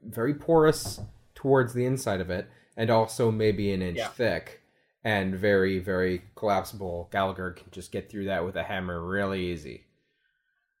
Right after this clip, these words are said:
Speaker 2: Right.
Speaker 1: What if it was a much more woody seed pod? Like, what if this was a giant life tree that has all these pods
Speaker 2: Okay.
Speaker 1: in its roots?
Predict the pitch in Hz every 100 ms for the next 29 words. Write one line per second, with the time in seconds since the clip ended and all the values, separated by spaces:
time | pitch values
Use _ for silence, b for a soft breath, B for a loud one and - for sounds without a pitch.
0 | _ _ _ _ 143 - 104 107 156 160
1 | 147 139 120 120 110 101 117 117 127 117
2 | 104 95 95 107 131 131 120 113 - -
3 | - 110 104 - - 53 - _ _ 101
4 | 95 120 131 135 120 123 107 92 90 90
5 | 113 120 123 113 - _ _ _ _ _
6 | _ - 107 117 131 123 - - 113 85
7 | 82 - _ _ _ _ _ 104 107 95
8 | 107 113 117 - - - 135 127 110 92
9 | 87 - - 107 101 - 107 110 90 -
10 | - -